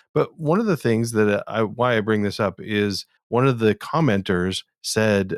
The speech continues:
"Oh, by the way, remember that ser-, text search now works on Mastodon." And I kinda didn't know about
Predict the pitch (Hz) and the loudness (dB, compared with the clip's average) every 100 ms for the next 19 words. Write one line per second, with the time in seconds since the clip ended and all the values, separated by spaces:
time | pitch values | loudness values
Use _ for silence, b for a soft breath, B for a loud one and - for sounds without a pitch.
0 | - 131 156 98 107 120 147 104 208 120 | -6 -2 0 0 0 2 2 2 2 0
1 | 131 120 104 92 - - 143 180 - - | 2 0 0 -2 -6 -8 -4 -4 -6 -6
2 | 190 - - 87 - 90 90 87 87 - | -6 -4 -6 -6 -6 -6 -4 -4 -4 -4
3 | 90 87 82 - - 87 82 78 85 _ | -4 -2 -4 -8 -8 -8 -8 -10 -14 _
4 | - 104 104 104 90 - _ - 82 92 | -6 -2 0 0 -2 -6 _ -8 -4 -2
5 | 92 85 90 98 - 151 185 101 85 | -4 -4 -4 -4 -2 0 0 0 -6